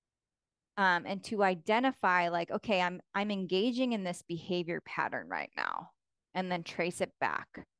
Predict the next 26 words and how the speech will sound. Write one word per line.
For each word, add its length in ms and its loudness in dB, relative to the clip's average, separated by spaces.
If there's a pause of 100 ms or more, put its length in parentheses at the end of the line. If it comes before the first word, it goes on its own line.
(420)
What 280 4
emotion 880 2
could 400 -2
be 420 -6 (300)
causing 480 -2
me 260 -8
to 300 -8
respond 760 -4 (140)
in 160 -6
this 320 -10
way? 340 -6 (600)
What 100 0
emotion 480 -2
could 220 -4
be 120 -4
causing 360 -4
me 120 -6
to 60 -6
show 400 -2
up 180 0 (120)
in 200 -6
this 260 -14
way? 280 -8 (1000)
Right? 260 0
And 140 -8
then 240 -8